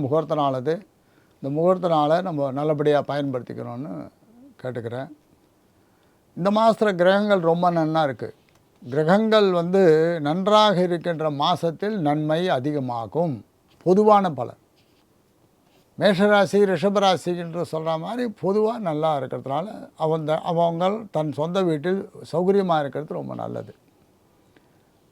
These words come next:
அன்பார்ந்த மேஷராசி நேயர்களே, மேஷ ராசிக்கு கிரகம் பலமா இருக்கு. கிரகம்ன்றது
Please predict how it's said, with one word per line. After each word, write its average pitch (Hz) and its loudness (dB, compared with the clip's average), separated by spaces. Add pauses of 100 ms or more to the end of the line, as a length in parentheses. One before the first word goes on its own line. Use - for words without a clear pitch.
(100)
அன்பார்ந்த 185 6
மேஷராசி 170 4
நேயர்களே, 139 0 (800)
மேஷ 208 4 (140)
ராசிக்கு 202 4 (160)
கிரகம் 156 2
பலமா 147 2
இருக்கு. 117 -12 (1900)
கிரகம்ன்றது 196 4